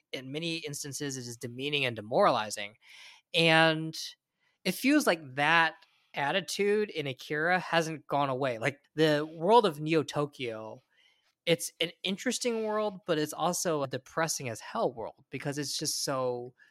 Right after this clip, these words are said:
dirty, it's gritty, and there are people in power, and there is wealth there, but, I mean, those people are so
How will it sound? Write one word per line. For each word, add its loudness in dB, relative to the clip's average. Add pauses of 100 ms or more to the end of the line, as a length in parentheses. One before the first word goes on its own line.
(140)
dirty, 0
it's -8
gritty, -2
and -2
there 0
are 6 (480)
people -4
in -4
power, 2
and 0
there 4
is 2
wealth 4
there, -4 (180)
but, 0 (420)
I 2
mean, 0
those 6
people -6
are -2
so -4